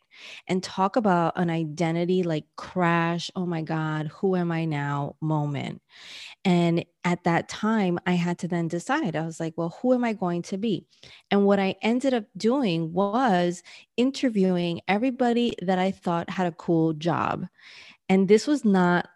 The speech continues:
in vogue. This was, I didn't have a podcast back then, which tells you something. It's like, I really like talking to strangers, like, totally. It's, like, my thing.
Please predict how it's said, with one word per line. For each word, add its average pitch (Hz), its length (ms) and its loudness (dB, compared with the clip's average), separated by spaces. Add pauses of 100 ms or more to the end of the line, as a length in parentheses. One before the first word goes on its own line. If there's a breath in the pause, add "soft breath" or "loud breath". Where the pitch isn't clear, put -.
in 185 180 4
vogue. 160 400 2
This 214 220 2
was, 277 260 -6
I 202 100 0
didn't 269 200 0
have 220 160 0
a 190 80 4
podcast 156 800 -4
back 131 260 -4
then, 143 380 -2 (240 soft breath)
which 202 240 2
tells 240 280 2
you 220 140 0
something. 139 440 -2
It's 143 180 -10
like, 160 200 -2
I 185 60 0
really 202 400 4
like 185 240 0
talking 160 380 -2
to 156 100 -8
strangers, 156 800 -4
like, 117 300 -8
totally. 156 560 2
It's, - 220 -12
like, 151 200 -2
my 147 160 -2
thing. 147 400 -6